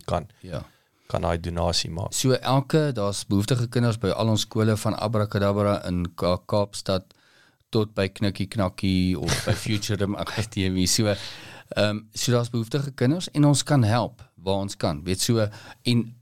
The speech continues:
Speaker 2: die fonds word dan befonds deur verskillende aksies wat ons loods. So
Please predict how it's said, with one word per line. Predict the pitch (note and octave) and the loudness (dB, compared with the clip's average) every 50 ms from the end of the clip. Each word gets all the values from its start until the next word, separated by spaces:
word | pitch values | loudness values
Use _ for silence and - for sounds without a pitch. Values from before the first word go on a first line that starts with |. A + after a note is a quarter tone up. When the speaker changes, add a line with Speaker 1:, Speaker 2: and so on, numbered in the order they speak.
| _ _ _ | _ _ _
Speaker 2:
die | - F#2 - B2 D3+ F#3+ | -12 -4 0 2 2 2
fonds | F#3 - - - F#3+ F3 C#3 A#2 G#2 G#2 G#2+ - - - - - _ _ _ _ _ _ _ | 2 -2 -4 0 0 2 2 2 -2 -2 -4 -6 -6 -8 -10 -12 _ _ _ _ _ _ _
word | - F2+ G2+ G2+ G#2 G#2+ G#2+ | -8 -2 0 0 0 0 -2
dan | - G2+ G2 G2 F#2+ F2 | -2 0 0 0 0 0
befonds | F2 F2 - - - B2+ A#2 A2+ G2+ F2+ - | -2 -4 -2 0 2 2 4 2 2 0 -2
deur | - G2+ G2 G2 F#2+ | 0 0 0 0 0
verskillende | - - F#2 - - A2 A2 G#2+ - | -2 -4 -4 0 2 2 2 2 0
aksies | - G2+ - - G2 E2+ E2+ | -2 -4 -4 -4 -4 -4 -4
wat | F2 D2+ | -4 -6
ons | D2+ C#2+ - - | -4 -6 -6 -6
loods. | A1 A1 - - | -6 -8 -4 -2
So | - | -4